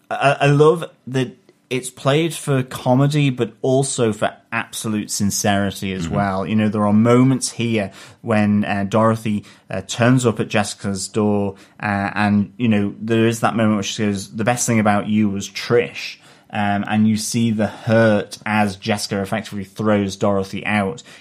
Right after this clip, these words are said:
Speaker 1: You know, the acidic tongue of Dorothy Walker and how much it penetrates that iron-skinned armor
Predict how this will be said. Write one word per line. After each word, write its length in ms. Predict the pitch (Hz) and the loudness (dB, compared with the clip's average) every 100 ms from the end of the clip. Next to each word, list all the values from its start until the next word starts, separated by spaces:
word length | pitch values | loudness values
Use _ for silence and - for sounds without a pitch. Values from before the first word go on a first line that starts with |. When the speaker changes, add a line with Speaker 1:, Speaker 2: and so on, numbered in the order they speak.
| - | -2
Speaker 1:
You 100 | 113 | 0
know, 80 | |
the 160 | 101 104 | 2 -2
acidic 800 | - - - 123 120 117 - - - _ | -2 -4 -2 2 2 2 0 -10 -20 _
tongue 640 | - - 113 120 113 101 95 | -16 -2 2 4 4 0 -4
of 180 | - 95 | -8 -6
Dorothy 400 | 95 107 98 98 | -2 0 -2 -6
Walker 440 | 95 104 113 110 101 | -4 0 0 0 -2
and 200 | 80 95 | -4 -6
how 320 | - 110 110 | -4 2 4
much 240 | 110 110 | 4 0
it 160 | - - | -8 -10
penetrates 640 | - 113 113 113 113 92 - | -4 0 0 0 -2 -2 -2
that 240 | 101 - | -2 -2
iron-skinned 920 | - 104 104 101 - - 104 101 95 - | 0 2 2 0 -2 -2 0 0 -2 -2
armor 540 | 104 104 104 104 95 | 2 4 4 2 0